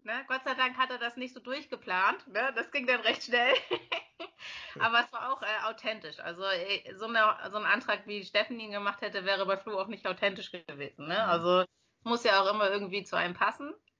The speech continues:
Speaker 1: Und, äh, ich finde den Antrag, den Steffen Christi gemacht hat, wunderschön. Der passt auch super gut zu den beiden, ne?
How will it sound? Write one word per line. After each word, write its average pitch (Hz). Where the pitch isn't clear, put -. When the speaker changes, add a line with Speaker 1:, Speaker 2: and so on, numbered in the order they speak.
Speaker 1:
Und, 185
äh, 175
ich 185
finde 240
den 202
Antrag, 202
den 180
Steffen 214
Christi 240
gemacht 185
hat, 180
wunderschön. 190
Der 170
passt 226
auch 175
super 170
gut 160
zu 160
den 151
beiden, 151
ne? 208